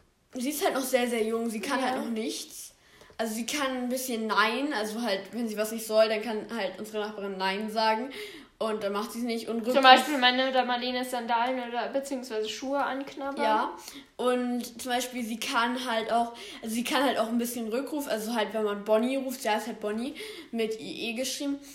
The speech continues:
Speaker 1: Und, ähm, dann kommt sie auch teilweise, also ich will,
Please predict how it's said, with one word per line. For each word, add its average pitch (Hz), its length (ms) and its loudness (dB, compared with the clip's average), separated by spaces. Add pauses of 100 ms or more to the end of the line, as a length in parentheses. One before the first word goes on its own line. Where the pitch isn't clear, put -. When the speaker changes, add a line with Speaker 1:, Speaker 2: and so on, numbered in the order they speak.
(280)
Speaker 1:
Und, 240 560 0 (160)
ähm, 226 300 0 (220)
dann 220 420 0
kommt 254 260 -2
sie 220 140 0
auch 208 160 2
teilweise, 196 580 0
also 208 380 -2
ich 214 120 -6
will, 220 160 4